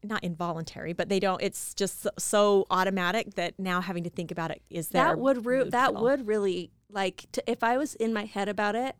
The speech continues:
Speaker 2: and thinking, "I'm gonna turn him off at any second," that would ruin it for me.
Speaker 1: Yeah. Yeah.
Speaker 2: So maybe not.
Speaker 1: But then they're miserable.
Speaker 2: I
Speaker 1: I think you guys
Speaker 2: know.
Speaker 1: should break up.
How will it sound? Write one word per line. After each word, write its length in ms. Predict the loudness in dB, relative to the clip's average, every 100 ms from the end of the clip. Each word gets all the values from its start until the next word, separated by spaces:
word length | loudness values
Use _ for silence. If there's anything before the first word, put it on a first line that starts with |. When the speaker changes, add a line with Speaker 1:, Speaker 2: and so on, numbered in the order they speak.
| -8
Speaker 2:
and 160 | -6 -4
thinking, 320 | -6 -6 -4
"I'm 160 | -2
gonna 140 | -2 -4
turn 240 | -6 -6
him 180 | -6 -4
off 180 | -4 -4
at 60 | -6
any 180 | -4 -6
second," 440 | -6 -6 -6 -2
that 200 | 0 0
would 120 | -2
ruin 420 | -2 -2 0 0 -2
it 120 | -4
for 140 | -4
me. 300 | -4 -2 -2 -2
Speaker 1:
Yeah. 300 | -2 -4 -6 -14 _ _ _
Yeah. 240 | -12 -12 -12 _ _
Speaker 2:
So 140 | -6 -2
maybe 320 | 2 2 4 4
not. 680 | 2 2 2 0 -4 -20 -20 _ _ _ _
Speaker 1:
But 160 | 0 2
then 160 | 4 2
they're 140 | 2
miserable. 560 | 2 0 2 4 2 4
Speaker 2:
I 140 | 4 6
Speaker 1:
I 40 |
think 160 | 8 8
you 80 | 8
guys 140 | 6
Speaker 2:
know. 40 | 4
Speaker 1:
should 100 | 2
break 200 | 0 -2
up. 240 | -4 -4